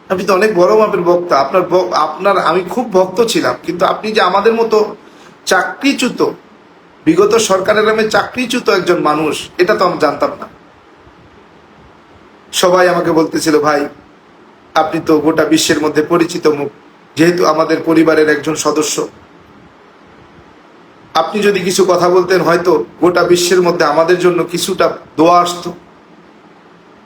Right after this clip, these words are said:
আমি বলেছিলাম, "ঠিক আছে, আমার জন্য নয়।" আমি বিগত স্বৈরাচারী সরকারের আমলে তিন শ-,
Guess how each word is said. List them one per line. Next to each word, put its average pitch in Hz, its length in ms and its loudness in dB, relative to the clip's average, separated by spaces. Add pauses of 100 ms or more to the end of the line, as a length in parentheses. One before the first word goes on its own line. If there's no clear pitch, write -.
(760)
আমি 151 180 0
বলেছিলাম, 156 420 2
"ঠিক 151 200 0
আছে, 143 240 0
আমার 151 240 2
জন্য 151 240 0
নয়।" 131 200 -2 (1200)
আমি 170 500 2 (1700)
বিগত 185 640 2 (540)
স্বৈরাচারী 185 520 2
সরকারের 185 460 2
আমলে 156 360 0 (1500)
তিন 247 280 2
শ-, 185 240 2